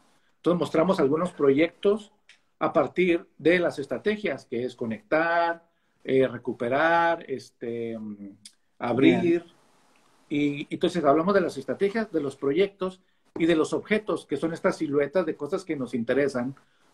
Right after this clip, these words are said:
Speaker 1: como la cuchara de los Castiglioni, que es, eh, una cuchara que hacen para craft, para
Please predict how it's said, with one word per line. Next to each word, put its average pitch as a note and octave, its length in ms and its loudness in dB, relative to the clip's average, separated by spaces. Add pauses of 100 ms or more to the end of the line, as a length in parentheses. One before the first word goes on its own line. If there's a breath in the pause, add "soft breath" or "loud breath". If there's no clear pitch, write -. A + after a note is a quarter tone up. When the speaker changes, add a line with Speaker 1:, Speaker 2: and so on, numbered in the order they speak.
(140)
Speaker 1:
como D#3 220 4
la D3+ 140 6
cuchara E3 500 2
de E3+ 140 0
los C3+ 240 -4
Castiglioni, D3 640 -4
que C3 300 -4
es, - 220 -12 (440)
eh, D#3 160 4
una F3 200 -4
cuchara D3 380 -2
que D#3 80 -2
hacen D#3 220 -6
para C3 240 -2
craft, B2+ 380 0
para D#3 320 2